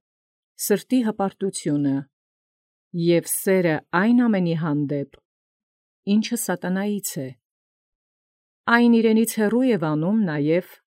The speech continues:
անհամբերության տրտունջը, մարդկանց հանդեպ ատելությունը և աշխարհային փառքը։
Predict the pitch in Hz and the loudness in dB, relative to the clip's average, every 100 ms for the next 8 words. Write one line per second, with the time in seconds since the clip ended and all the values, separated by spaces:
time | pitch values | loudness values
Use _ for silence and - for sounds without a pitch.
0 | _ _ 170 180 190 196 196 160 156 - | _ _ -4 -2 -2 -4 -2 -2 -2 -4
1 | 160 180 190 - - 143 135 139 131 - | -4 -4 -6 -8 -4 -2 0 -2 -6 -8
2 | _ _ _ _ _ _ _ - 180 175 | _ _ _ _ _ _ _ -4 -2 -2
3 | - 196 208 190 165 165 165 - - 160 | -2 -2 -2 -2 0 0 -2 -8 -8 -6
4 | 160 147 143 - 190 208 220 226 226 _ | -4 -4 -4 -4 -2 0 0 -2 -8 _
5 | _ - 170 180 190 - 196 180 180 180 | _ -6 -2 0 -2 -2 -2 0 0 -2
6 | 175 - 185 175 - 143 | -4 -6 -6 -6 -8 -8